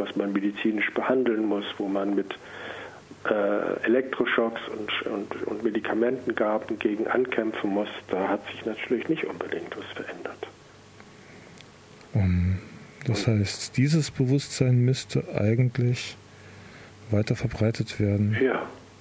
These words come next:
Speaker 1: Also so wie der Titel von dem Dörner-Logbuch Irren ist menschlich,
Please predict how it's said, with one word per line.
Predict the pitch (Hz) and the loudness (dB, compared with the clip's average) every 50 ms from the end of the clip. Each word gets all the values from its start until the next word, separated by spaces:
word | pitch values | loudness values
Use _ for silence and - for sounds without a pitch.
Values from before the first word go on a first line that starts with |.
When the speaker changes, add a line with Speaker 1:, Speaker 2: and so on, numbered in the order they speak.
| - - - - - - - - - - - - - - - - - - - - - - - - - - - - - - - - | -20 -20 -20 -20 -20 -20 -20 -20 -20 -20 -20 -20 -20 -20 -20 -20 -20 -20 -20 -20 -20 -20 -20 -20 -20 -20 -20 -20 -20 -20 -8 -4
Speaker 1:
Also | - 113 110 117 110 | -2 0 0 2 2
so | 120 127 127 123 | 4 4 4 4
wie | 127 123 117 | 4 4 4
der | 123 117 117 - | 4 2 4 4
Titel | - 131 - - 127 117 | 2 2 4 4 2 4
von | - - 120 117 | 4 2 4 4
dem | 120 120 117 110 | 4 2 2 2
Dörner-Logbuch | 120 117 117 127 131 127 117 117 - - - - - - 117 113 120 117 - - 127 120 120 - 123 | 4 4 4 4 4 4 2 0 -4 -10 -14 -6 0 2 2 2 2 2 0 0 2 2 2 0 0
Irren | - 127 120 - 127 127 | 0 0 2 2 2 2
ist | 123 123 - - | 0 0 0 0
menschlich, | 107 113 131 131 - - 127 123 | 2 2 2 2 2 2 2 2